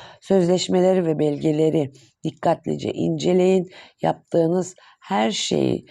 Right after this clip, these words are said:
her konuda bu on gün içinde de inceleyerek adımlar atın, inceleyerek, düşünerekten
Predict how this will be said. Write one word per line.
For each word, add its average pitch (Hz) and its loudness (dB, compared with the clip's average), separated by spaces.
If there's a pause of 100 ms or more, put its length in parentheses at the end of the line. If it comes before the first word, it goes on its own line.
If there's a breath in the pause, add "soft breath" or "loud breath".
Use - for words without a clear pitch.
(240 soft breath)
her 220 0
konuda 170 -2 (420 loud breath)
bu 95 -4
on 202 0
gün 170 2
içinde 175 -2
de 165 -4 (560 soft breath)
inceleyerek 180 2 (220 soft breath)
adımlar 147 -2
atın, 147 -2
inceleyerek, 165 0
düşünerekten 170 -2